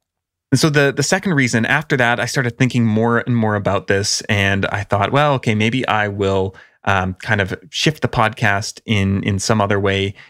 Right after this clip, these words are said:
and maybe I'll be able to salvage it and just bring it more in line with the other things." Uh, but the more I thought about that, the more I realized that,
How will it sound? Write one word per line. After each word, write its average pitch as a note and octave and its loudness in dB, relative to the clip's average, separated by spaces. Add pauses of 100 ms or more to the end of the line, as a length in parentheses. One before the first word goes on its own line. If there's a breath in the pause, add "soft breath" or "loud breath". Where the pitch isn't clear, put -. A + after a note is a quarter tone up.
(120 loud breath)
and G2 0
maybe A#2 2
I'll G#2+ 0
be A2 0
able G2+ 0
to G2 -2
salvage G2+ 0
it G2+ 0
and G2+ 0
just F#2 -6
bring A2 4
it A2 -4
more G#2 0
in G2+ -2
line G2 -2
with F#2+ -6
the - -4
other F#2+ 0
things." F2 -4 (300 loud breath)
Uh, F#2+ 0
but C#3+ -2
the A#2 2
more C3+ 2
I A#2+ 0
thought A2+ 0
about G#2 -2
that, G2+ 2
the G#2 -4
more A2 2
I G#2+ 2
realized G#2 0
that, F#2+ -2